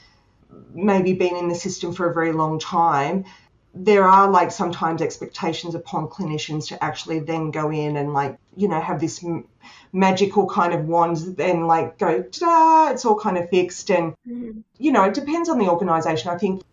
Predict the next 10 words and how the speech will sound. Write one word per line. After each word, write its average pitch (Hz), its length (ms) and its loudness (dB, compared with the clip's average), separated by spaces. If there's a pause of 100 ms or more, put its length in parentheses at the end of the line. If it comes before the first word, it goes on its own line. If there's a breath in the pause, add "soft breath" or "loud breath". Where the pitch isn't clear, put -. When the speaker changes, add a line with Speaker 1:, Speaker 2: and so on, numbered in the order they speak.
(140)
Speaker 1:
the 240 80 4
organisation 214 640 4
that 185 100 0
I 180 80 2
worked 170 220 0
for 196 220 2
actually 185 360 0
understood 165 460 -4
that 156 200 -4
space - 720 -6